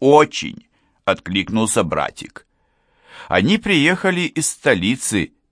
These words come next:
из самого Тортвиля», объяснила Дейзи. Никаких уроков в заведении Махрюч не было, и Дейзи, как могла, учила младших детей всему, что сама знала ещё со школы,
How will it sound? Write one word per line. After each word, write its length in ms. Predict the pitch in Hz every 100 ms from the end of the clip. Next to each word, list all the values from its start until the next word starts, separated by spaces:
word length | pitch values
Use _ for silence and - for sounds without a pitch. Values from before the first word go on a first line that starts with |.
| _ -
из 160 | 107
самого 480 | - 113 117 117 123
Тортвиля», 880 | 117 104 90 80 95 104 104 113 120 _ _ _ -
объяснила 640 | 104 107 104 - 113 110
Дейзи. 520 | 101 101 104 98 110 113 _ _ _ _ _ _ _
Никаких 520 | 120 127 139 226 226
уроков 400 | 143 147 180 147
в 40 | 110
заведении 840 | 98 95 85 90 104 110 107 107
Махрюч 640 | 98 95 85 - 87 87 -
не 240 | 78 78
было, 320 | 82 104 147 170 _ _ _ _ _ _
и 140 | 104
Дейзи, 440 | 110 202 233 196 202
как 240 | 147 127
могла, 360 | 101 95 104 135
учила 480 | 90 80 127 113 101
младших 480 | 87 92 - 82
детей 340 | 76 76 - 95
всему, 400 | - 82 85 98
что 180 | - 87
сама 340 | 87 85 90
знала 340 | 76 85 85 82
ещё 320 | 76 - 76
со 160 | -
школы, 500 | - - 73 87 90